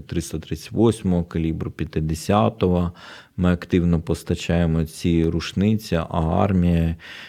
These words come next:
і західна допомога активно постачають бронебійні снаряди. І дійсно, ну, просто снайпера вже самі, е,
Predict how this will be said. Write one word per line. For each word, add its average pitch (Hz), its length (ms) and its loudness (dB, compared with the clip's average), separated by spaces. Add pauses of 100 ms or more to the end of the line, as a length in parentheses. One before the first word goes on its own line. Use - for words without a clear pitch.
(160)
і 85 300 -2
західна 85 520 0
допомога 82 680 0
активно 80 440 -2
постачають 80 640 -2
бронебійні 82 720 2
снаряди. 85 640 2
І 82 220 -2
дійсно, 92 480 -2
ну, 87 180 2
просто 87 360 -4
снайпера 92 600 0
вже 87 220 0
самі, 131 560 -2 (640)
е, 85 400 0